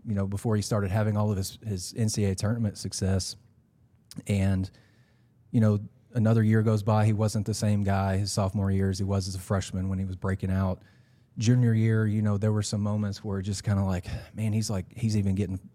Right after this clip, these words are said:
feels like farther away from what he was when he was coming out as a, as a freshman, as like a big time contributor.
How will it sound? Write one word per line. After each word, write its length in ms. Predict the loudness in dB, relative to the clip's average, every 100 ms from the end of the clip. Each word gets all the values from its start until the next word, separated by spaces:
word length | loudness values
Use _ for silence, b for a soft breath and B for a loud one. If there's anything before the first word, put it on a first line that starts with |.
| -8
feels 240 | -6 -4
like 140 | -6 -6
farther 420 | -4 -2 -2 -4
away 300 | -2 -2 -2
from 160 | -4
what 160 | -2 -2
he 60 | -2
was 460 | -2 0 -2 -4 -6
when 100 | -4
he 80 |
was 140 | -4 -6
coming 240 | -4 -2
out 140 | 0 -2
as 100 | -2
a, 140 | -4 -6 -6
as 80 | -6
a 60 |
freshman, 640 | -4 -2 -2 -2 -2 -2 -2
as 120 | -4 -2
like 180 | -2
a 80 | -2
big 200 | -2 -2
time 200 | 0 -2
contributor. 640 | -2 -4 0 0 0 -2 -4